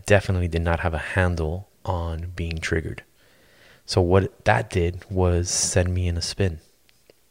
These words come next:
It sent me in a spin because I was chasing something that didn't exist.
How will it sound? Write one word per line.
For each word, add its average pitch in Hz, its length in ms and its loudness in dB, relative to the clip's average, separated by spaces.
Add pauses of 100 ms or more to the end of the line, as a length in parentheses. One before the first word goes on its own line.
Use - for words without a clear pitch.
(260)
It - 60 -12
sent 110 200 2
me 107 60 6
in 95 60 4
a - 20 0
spin 143 200 0
because 101 140 0
I 85 60 2
was 87 180 -2
chasing 101 400 -2
something 85 300 -4
that 85 120 -2
didn't 87 220 -2
exist. 87 440 -4